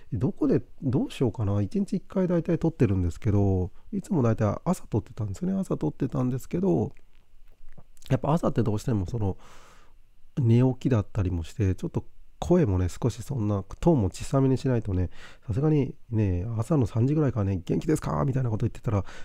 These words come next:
ちょっとね、<laughs> あの、家の者にも近所にもね、ちょっとあれなんで、であれば、家の者がね、起き出してからそっからね、えー、動画撮るっていうのどうだろうって思って、まあ、朝のライブを大体いつも六時からしてるんで、そのライブの後って少し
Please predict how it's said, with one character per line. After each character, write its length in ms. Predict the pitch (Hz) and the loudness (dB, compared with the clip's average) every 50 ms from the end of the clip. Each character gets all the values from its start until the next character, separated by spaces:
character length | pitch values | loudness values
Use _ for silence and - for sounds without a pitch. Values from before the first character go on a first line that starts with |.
| - | -6
ち 80 | - - | -6 -6
ょ 40 | 233 | -4
っ 20 | - | -2
と 140 | - - | 0 2
ね、 180 | 143 127 110 92 - - - - - - - 156 - - | 2 2 2 0 -2 -8 -14 -12 -12 -8 -4 0 2 2
<laughs> 400 | - - - - - - - - | 2 2 0 -2 -4 -4 0 2
あ 60 | 147 123 - | 2 2 2
の、 140 | - 147 - - - - - - - 156 - - - | 0 -2 -4 -4 -8 -12 -8 -6 -4 -4 -2 -2 0
家 240 | 104 117 139 175 | 4 4 4 6
の 120 | 175 180 175 | 4 4 4
者 260 | 170 170 165 170 170 | 2 2 2 2 0
に 100 | 156 127 | 0 0
も 140 | 113 101 98 | 0 0 -2
近 260 | - - - 151 139 | -2 -2 -2 0 2
所 100 | 117 107 | 2 2
に 100 | 92 92 | 2 2
も 120 | 87 85 | 2 0
ね、 100 | 85 85 | 0 -2
ち 60 | 80 - | -4 -6
ょ 40 | - | -10
っ 20 | - - | -12 -8
と 200 | - 92 85 85 - - - - - - - - - - | -6 -6 -4 -6 -8 -12 -14 -14 -16 -16 -16 -16 -10 -4
あ 80 | - 98 | 0 2
れ 80 | 95 | 2
な 160 | 95 90 85 82 | 2 2 0 0
ん 80 | 80 | -2
で、 180 | 87 87 85 90 | -2 -2 -2 -2
で 140 | - 190 233 | -2 -4 -4
あ 80 | 262 | -2
れ 100 | - 269 | -2 0
ば、 220 | 185 123 101 101 - - - 131 - - - - - - - - - - - | 2 2 0 0 -2 -6 -10 -12 -12 -12 -14 -16 -14 -14 -16 -16 -10 -4 0
家 180 | 127 131 131 | 2 4 4
の 80 | 127 127 | 4 2
者 200 | 127 127 127 113 | 2 2 0 0
が 100 | 101 90 | 0 0
ね、 60 | 90 98 - - | 0 -2 -2 -2
起 100 | - - | -2 -2
き 0 | |
出 120 | 214 226 | -2 -2
し 80 | - - | -4 -4
て 100 | - 185 | -6 -6
か 120 | - 190 | -4 -2
ら 60 | 180 | -2
そ 100 | - - | -2 -4
っ 20 | - | -4
か 160 | - - 139 | -4 -2 -2
ら 80 | 131 127 | 0 0
ね、 160 | 127 127 - - - - - - - - | -2 -4 -4 -8 -10 -12 -12 -14 -14 -12
え 400 | 320 269 196 165 156 139 135 135 131 | -8 -4 -2 0 0 2 2 2 2
ー、 20 | |
動 180 | 107 139 139 123 | 4 4 4 4
画 100 | 127 120 | 4 4
撮 120 | - 143 | 4 2
る 80 | 123 110 | 2 2
っ 20 | |
て 140 | - - 101 | 0 2 2
い 80 | 92 90 | 2 2
う 40 | |
の 100 | 90 87 | 2 2
ど 140 | 82 110 107 | 4 4 4
う 40 | 98 | 4
だ 60 | 92 | 4
ろ 120 | 87 90 85 | 2 0 -2
う 80 | 82 82 | -2 -4
っ 20 | - - - - | -6 -10 -8 -4
て 60 | - 104 | -2 0
思 160 | 87 87 85 | 0 0 0
っ 20 | |
て、 100 | - 143 | 0 2
ま 120 | 170 165 147 | 4 4 6
あ、 60 | 180 | 6
朝 140 | 196 233 202 | 6 6 6
の 100 | 139 113 | 6 6
ラ 160 | 113 120 127 | 6 6 6
イ 60 | 123 | 6
ブ 100 | 127 135 | 4 2
を 80 | 135 123 | 2 2
大 160 | 135 123 123 | 2 0 2
体 160 | - 123 127 | 2 2 2
い 40 | 123 | 2
つ 100 | - 117 | 4 4
も 80 | 98 | 4
六 220 | 90 90 - - 95 | 4 2 2 0 -2
時 80 | 90 | -2
か 100 | - - | -2 -4
ら 80 | 98 95 | -4 -4
し 80 | - - | -2 -2
て 100 | 127 110 | 0 0
る 100 | 95 92 | 0 -2
ん 20 | |
で、 80 | 104 98 | -2 -4
そ 100 | - 156 | -2 0
の 80 | 165 | 0
ラ 120 | 160 170 180 | 2 2 2
イ 40 | |
ブ 100 | 170 180 | 2 2
の 120 | 180 185 185 | 2 2 0
後 160 | - - 110 | 0 0 -2
っ 20 | - | -2
て 200 | - - - 104 | -2 -4 -6 -6
少 220 | - - - 113 | -4 -2 -2 0
し 220 | 95 113 98 87 | 2 2 2 0